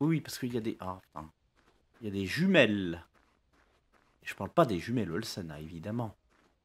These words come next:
Il y a des jumelles sur V. Je ramasse ça, je vous montre. Donc ouais, ça c'est une cabane de pêche.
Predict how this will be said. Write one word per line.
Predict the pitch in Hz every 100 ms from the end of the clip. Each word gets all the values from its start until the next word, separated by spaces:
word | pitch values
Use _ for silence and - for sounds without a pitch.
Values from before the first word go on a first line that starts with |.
| _ _ _
Il | 85
y |
a |
des | 92
jumelles | 80 104 110 92
sur | - - 78
V. | 78 87 135 139 _ _ 92
Je | 98
ramasse | 127 135 113
ça, | - 165 123
je | -
vous | 101
montre. | 95 87 82 - - - -
Donc | 143
ouais, | 143
ça | -
c'est | -
une | 104
cabane | 156 151 147
de | 127
pêche. | - 82 71 - -